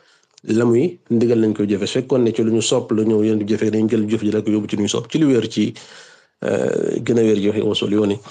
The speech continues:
mooy jëf nekkut ne mutlaqan lay doon luy tegtale wujub. Mais su fekkee jëf ji dafa ñëw di leeral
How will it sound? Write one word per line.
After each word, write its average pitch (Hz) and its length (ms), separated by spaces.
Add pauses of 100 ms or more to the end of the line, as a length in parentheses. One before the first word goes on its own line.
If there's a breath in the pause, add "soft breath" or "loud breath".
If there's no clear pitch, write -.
(280 loud breath)
mooy 117 200
jëf - 540
nekkut 120 400
ne 120 80
mutlaqan 123 480
lay 110 120
doon 110 260 (160)
luy 110 220
tegtale 107 340
wujub. 98 320 (580 loud breath)
Mais 117 80
su 120 140
fekkee 147 260
jëf 127 240
ji 113 100
dafa 113 200
ñëw 113 260 (880 soft breath)
di 117 380
leeral 123 680